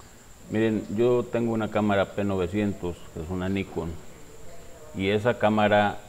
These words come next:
me ha permitido a mí hacer diferentes grabaciones.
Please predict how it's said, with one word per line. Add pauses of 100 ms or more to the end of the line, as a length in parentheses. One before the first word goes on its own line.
(840)
me
ha
permitido
a
mí (600)
hacer
diferentes
grabaciones.